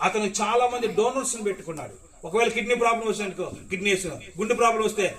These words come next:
వాడు గుండె తీసుకోవచ్చు, ఇంకా రకరకాలు ఉన్నాయి కదా అవయవాలు, అన్ని ఇట్లకి డోనర్స్ ని పెట్టుకున్నాడు. కానీ ఒట్టి చేతులతో, హల్లెలూయా. అ-, ఈ అలెగ్జాండర్ ఒట్టి చేతులు బయట పెట్టుకున్నాడు. ఈ చేతులు ఒట్టియే.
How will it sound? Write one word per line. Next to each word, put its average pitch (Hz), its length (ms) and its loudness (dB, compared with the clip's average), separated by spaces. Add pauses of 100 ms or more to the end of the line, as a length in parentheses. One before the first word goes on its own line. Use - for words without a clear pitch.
వాడు 185 140 4
గుండె 202 240 2
తీసుకోవచ్చు, - 640 -2 (120)
ఇంకా 202 220 2
రకరకాలు 226 320 2
ఉన్నాయి 240 200 2
కదా 214 120 2
అవయవాలు, 220 420 2 (240)
అన్ని 262 380 4
ఇట్లకి 214 520 0 (100)
డోనర్స్ 214 380 0
ని 190 60 -6
పెట్టుకున్నాడు. 151 580 -6 (1200)
కానీ 151 160 -6
ఒట్టి 156 260 -2
చేతులతో, 156 500 -4 (1160)
హల్లెలూయా. 165 640 4 (960)
అ-, 208 360 0
ఈ 226 100 6
అలెగ్జాండర్ 294 600 4
ఒట్టి 254 280 0
చేతులు 311 360 -4
బయట 240 320 -4
పెట్టుకున్నాడు. 226 440 -6
ఈ 233 80 -8
చేతులు 311 400 0
ఒట్టియే. 302 680 -2